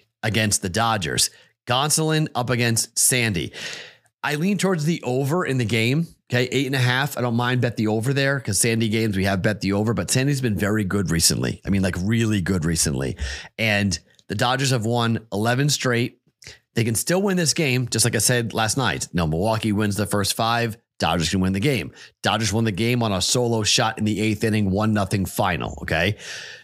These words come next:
Similar type of bet here. The Marlins can go ahead and have the lead after five, and their bullpen blows it when Sandy comes out of the game.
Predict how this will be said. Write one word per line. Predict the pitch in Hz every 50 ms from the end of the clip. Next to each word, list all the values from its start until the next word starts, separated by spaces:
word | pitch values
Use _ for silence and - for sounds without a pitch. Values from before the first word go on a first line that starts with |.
| _ _ _ _ - - 73 - - - 117 131 131
Similar | 139 - - - 156 151 143 147 147 143
type | - 147 139 120
of | 135 117
bet | 151 156 131
here. | 107 110 95 76 67
The | - 95
Marlins | 95 98 104 110 120 131 131 131 123 120
can | - 120 107
go | 117 117 120
ahead | 117 120
and | 120 113 104
have | 92 110 110 117 113
the | 110 110
lead | 117 123 123 120
after | 117 110 - 110
five, | 98 - - 131 127 127 139 139
and | 127 120
their | 107 101 92
bullpen | 92 117 113 107 - 120 113 107 101
blows | 92 104 127 135 135 113 104
it | 117 -
when | - 107 107 104
Sandy | - - 113 107 107 104 107 98
comes | - 107 98 90
out | 107 98 92
of | 87
the | 82
game. | 73 78 92 98 110 127 156 170